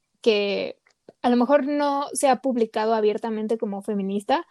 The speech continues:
pero que representa eso, representa lo que es ser una mujer como fuerte, ¿no? O sea, y pues a mucha gente eso le da miedo y no le agrada que una mujer ande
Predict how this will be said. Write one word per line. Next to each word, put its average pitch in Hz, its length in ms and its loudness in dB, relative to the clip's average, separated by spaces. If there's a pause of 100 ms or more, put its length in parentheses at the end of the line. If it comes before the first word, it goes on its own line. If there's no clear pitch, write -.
(340)
pero 226 240 6
que 226 100 4
representa 220 920 0
eso, 208 280 -8
representa 247 460 0
lo 226 160 2
que 214 100 -2
es 220 100 -4
ser - 440 -4
una 214 220 -2
mujer 214 340 -6
como 214 400 -8 (320)
fuerte, - 680 0
¿no? 262 360 -4
O 240 100 -4
sea, 196 480 -2 (640)
y 247 540 6 (180)
pues - 260 -4
a 196 280 0
mucha 208 280 0
gente 233 360 4
eso 214 340 2
le 190 220 -2
da 165 120 -2
miedo - 280 -10 (480)
y 247 100 -2
no 208 360 0
le 208 200 4
agrada 196 380 0 (640)
que 220 160 6
una 214 220 0
mujer 220 440 -6 (240)
ande 226 560 2